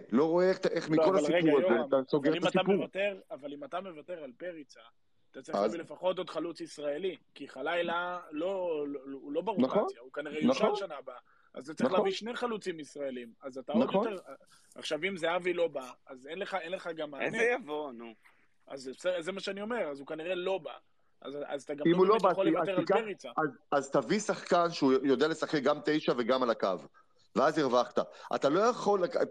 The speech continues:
Speaker 1: פריצה, פריצה ויובנוביץ' זה אותו שחקן. זה אותו שחקן
Speaker 2: נכון.
Speaker 1: מוגבל שלא יכול לזוז לצדדים.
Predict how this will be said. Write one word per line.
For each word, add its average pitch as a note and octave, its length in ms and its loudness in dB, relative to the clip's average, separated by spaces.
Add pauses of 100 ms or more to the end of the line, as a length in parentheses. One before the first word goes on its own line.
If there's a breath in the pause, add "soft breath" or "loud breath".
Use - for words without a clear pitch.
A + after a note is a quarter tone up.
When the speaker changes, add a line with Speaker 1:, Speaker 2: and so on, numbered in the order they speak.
Speaker 1:
פריצה, G3 560 2 (400)
פריצה G#3 380 2
ויובנוביץ' D#3+ 440 2
זה C#3 60 2
אותו F3+ 120 0
שחקן. F3+ 360 0 (1000)
זה - 100 2
אותו G3+ 180 4
שחקן - 200 -2
Speaker 2:
נכון. A3+ 140 4
Speaker 1:
מוגבל G3 300 4
שלא F3 200 2
יכול A3+ 200 6
לזוז F#3 200 0
לצדדים. C3 440 0